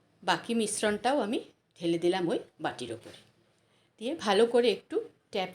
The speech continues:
করে নিতে হবে, নিয়ে ঢাকা দিয়ে রেখে দিচ্ছি। ঢাকা দিয়ে আমি ফ্রিজে রেখে দেব, নর্মাল টেম্পারেচারই, মানে ফ্রিজে, যে ডিপ ফ্রিজে রাখতে হবে না, সাত আট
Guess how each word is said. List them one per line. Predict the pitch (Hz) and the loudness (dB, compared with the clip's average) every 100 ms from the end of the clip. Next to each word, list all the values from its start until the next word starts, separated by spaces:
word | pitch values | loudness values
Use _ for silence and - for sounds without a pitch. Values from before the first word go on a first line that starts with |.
| - | -2
করে | 226 214 | -2 -2
নিতে | 180 180 175 | -6 -6 -4
হবে, | 170 220 349 - _ _ _ | -2 -2 -2 -8 _ _ _
নিয়ে | 175 196 370 - _ _ _ _ | -8 -6 -8 -12 _ _ _ _
ঢাকা | - 175 196 214 | -10 -6 -4 -2
দিয়ে | 220 214 | 0 0
রেখে | 170 - 170 | 0 -6 -6
দিচ্ছি। | 175 - - 403 - _ _ - | -6 -4 -4 -4 -6 _ _ -12
ঢাকা | 180 170 160 | -10 -6 -2
দিয়ে | 170 185 | 0 0
আমি | 247 - | -2 -2
ফ্রিজে | 220 208 233 202 | -4 2 2 2
রেখে | - 175 | -4 -6
দেব, | 180 233 440 - _ _ _ _ - | -2 -2 -4 -8 _ _ _ _ -6
নর্মাল | 240 220 208 208 | -2 -2 -4 -4
টেম্পারেচারই, | 202 180 190 185 190 190 196 | -6 -4 -6 -6 -6 -6 -4
মানে | 185 180 - | -4 -6 -8
ফ্রিজে, | 202 175 202 202 - | -8 0 -2 -2 -8
যে | 127 - - | -10 -10 -12
ডিপ | 196 214 | -10 -8
ফ্রিজে | 220 170 254 | -8 -2 -2
রাখতে | 143 - 156 | -2 -6 -10
হবে | 165 156 190 | -8 -6 -6
না, | 359 _ _ _ _ _ _ _ _ _ _ _ _ _ | -8 _ _ _ _ _ _ _ _ _ _ _ _ _
সাত | - 196 | -10 -6
আট | 190 | -4